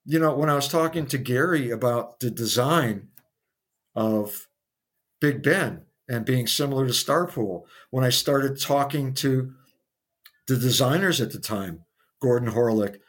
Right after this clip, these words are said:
Steve Kordak, Norm Clark, Wayne, and all the others, and asking those kinds of questions, it was like, whatever the new game was that they were working on, that was their favorite.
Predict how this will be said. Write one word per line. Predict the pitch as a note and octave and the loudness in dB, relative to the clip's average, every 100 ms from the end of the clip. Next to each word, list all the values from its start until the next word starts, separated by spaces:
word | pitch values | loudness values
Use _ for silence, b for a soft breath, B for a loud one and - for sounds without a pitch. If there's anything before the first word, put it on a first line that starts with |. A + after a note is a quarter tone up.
| b | b
Steve | - - B2+ A2+ - | -4 0 0 0 -2
Kordak, | B2+ A2+ G#2+ G2+ F#2 - - | 0 2 2 2 -2 -10 -10
Norm | G#2 B2 A#2+ A2+ | -2 2 2 0
Clark, | - A#2 G#2+ G2 - _ _ | -2 0 0 0 -6 _ _
Wayne, | G2+ A2+ B2 A#2+ A#2 | -4 0 2 2 -2
and | G#2+ A2+ | -2 0
all | A#2 A2 | 0 2
the | A2+ | 2
others, | A#2+ A#2+ G2 F2 - _ b b b | 2 2 -2 -4 -12 _ b b b
and | C3+ A#2 G#2 | 0 0 0
asking | C3 D3+ F3 - B2+ G2 - _ _ | 0 2 0 -2 -4 -6 -12 _ _
those | B2+ A#2+ A2+ | 0 0 -2
kinds | - B2+ B2+ | 0 0 0
of | A#2 | -6
questions, | - E3 G#3 - C3 A#2 A#2 | -2 0 0 -2 -4 -4 -6
it | C3 | -4
was | C3 | -2
like, | C3+ B2+ B B B _ | -2 -4 B B B _
whatever | C#3+ E3+ G3+ | 2 2 2
the | D#3+ C#3+ | 0 2
new | C3 C#3 F3 A3+ C#3+ | 2 2 2 0 0
game | D3 D#3 D3+ B2 | 2 2 2 -2
was | A2+ A2+ F#2 F2+ | 2 2 0 -4
that | A2+ - | -8 -2
they | B2 | 0
were | A#2 A#2 | 2 2
working | A#2 A#2 A#2+ G2 | 2 0 -2 -6
on, | G2 F2+ E2 _ _ _ _ _ D3 | -8 -12 -14 _ _ _ _ _ -2
that | C#3 | 2
was | D3+ C3 | 0 2
their | C#3+ | 0
favorite. | C#3 D#3+ F3 F#2+ | 2 0 0 -6